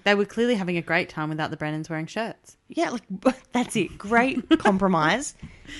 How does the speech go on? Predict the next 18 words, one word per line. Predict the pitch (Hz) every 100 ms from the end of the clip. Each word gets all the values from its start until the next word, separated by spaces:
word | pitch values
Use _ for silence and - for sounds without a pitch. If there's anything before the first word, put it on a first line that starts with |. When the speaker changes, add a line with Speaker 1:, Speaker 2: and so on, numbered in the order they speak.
| -
Speaker 2:
My | 196
gold | 202 226 247
statue | 214 214 - 196
man's | 170 165 -
cancelled. | - 151 147 156 208 254
Speaker 1:
Yeah. | - 156 - -
Speaker 2:
The | -
Brennans | 180 233 294 285
are | 226
walking | 175 175
around | 175 160 151
the | - _
complex | - 160 156 - -
shirtless. | - 151 - 254 - -
Speaker 1:
Yeah. | 392 247 _
Speaker 2:
Bring | 160 262 370
them | 294 349
in. | 294 320 403